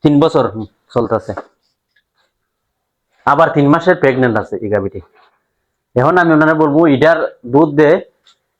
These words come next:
এটার দুধ আছে প্রথম ল্যাকটেশন ওই পনেরো লিটার পাঁচ প্লাস, মানে পনেরো ষোলো। আর আমার সবচেয়ে গড়ের গাভীর যেটা দুধ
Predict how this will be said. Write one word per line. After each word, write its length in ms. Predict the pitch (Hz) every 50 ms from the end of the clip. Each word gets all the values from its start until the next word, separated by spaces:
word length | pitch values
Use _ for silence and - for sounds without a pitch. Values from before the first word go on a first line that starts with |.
| _ _ _ _ _ _ _ _ _ _ _ _ _ _ -
এটার 180 | 120 120 143 147
দুধ 160 | 147 156 156 156
আছে 280 | 165 160 - 165 160 160 160 160 160 165 160 - - _ - - -
প্রথম 300 | 156 151 147 170 170 175 175
ল্যাকটেশন 400 | 160 156 - 160 143 - 143 135 135
ওই 120 | 143 185 180 185 - _ _ _ _ _ _ _ _ _ _ _ _ _
পনেরো 260 | - 147 147 147 151 156
লিটার 280 | 151 151 147 147 143 135 123 -
পাঁচ 200 | - 117 113 113 113 - _
প্লাস, 240 | - 123 120 120 113 - - - _ _ _ _ _ _ _
মানে 120 | - 120 139 139
পনেরো 280 | 156 147 143 151 156 139
ষোলো। 220 | - 139 120 104 95 - _ _ _ _ _ _ _ _ _ _ _ _ _ _ _ _ _ _ _ _ _ _ _ -
আর 120 | - 110 120
আমার 280 | 127 135 139 165 190 185 175 - -
সবচেয়ে 500 | - 151 175 180 - - 214 208 202 196 196 190 180 139 131
গড়ের 260 | 143 151 160 170 165 151
গাভীর 300 | 131 139 135 143 160 143 139
যেটা 180 | 156 139 139
দুধ 220 | 135 123 139 151